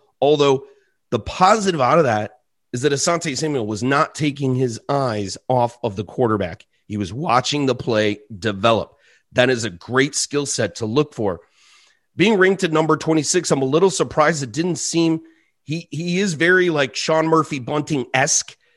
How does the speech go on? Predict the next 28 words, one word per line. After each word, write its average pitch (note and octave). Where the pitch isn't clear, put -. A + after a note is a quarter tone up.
uh, A#2
very E3+
Jamal, D3+
uh, C3+
Jamal C#3
Dean-esque, D#3
right? D#3
I, -
I C#3+
think G3
he D#3+
plays E3
along D3
those C3
similar C#3+
skill -
sets A#2+
that A#2
the -
Buccaneers C3
already A#2+
have. B2+
So A#2+
playing G3
complementary E3
to C#3
those A#2
guys A#2